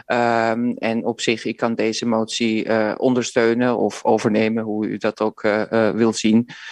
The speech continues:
Eh, want dan gaan we, eh, die cijfers ook daadwerkelijk opvragen en dan kunnen we zien inderdaad of dat daad-, echt een probleem is in onze gemeente.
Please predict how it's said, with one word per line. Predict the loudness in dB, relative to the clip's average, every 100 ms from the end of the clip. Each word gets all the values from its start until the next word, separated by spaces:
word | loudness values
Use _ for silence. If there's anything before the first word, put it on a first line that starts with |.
| -16 -4
Eh, | 2 4 4 2
want | 2 0 0
dan |
gaan | -2 -2 -2 0
we, | 0 0
eh, | 0 0 0
die | -2
cijfers | 0 -2 -2 -2
ook | -2 0
daadwerkelijk | -2 2 0 0 0
opvragen | 0 0 -2 -2 -2 -2
en | 0
dan | 0
kunnen | 0 0
we | 0
zien | 0 0
inderdaad | 0 0 0 0
of | -4
dat | -4 -2
daad-, | -4 -6 -20 _
echt | -4 -4 -2
een | -4
probleem | -4 0 0 0
is | -4 -2
in | 0
onze | 0 -2
gemeente. | -6 -4 -4 -4 -8